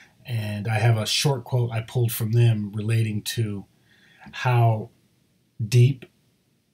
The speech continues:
the left and Marxist ideology is and where it began with the progressives.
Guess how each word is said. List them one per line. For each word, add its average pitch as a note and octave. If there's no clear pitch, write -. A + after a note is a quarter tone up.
the B2
left A#2+
and A2
Marxist A#2+
ideology A2+
is A#2+
and G2
where A2+
it G2
began G2
with G2+
the F#2+
progressives. F#2+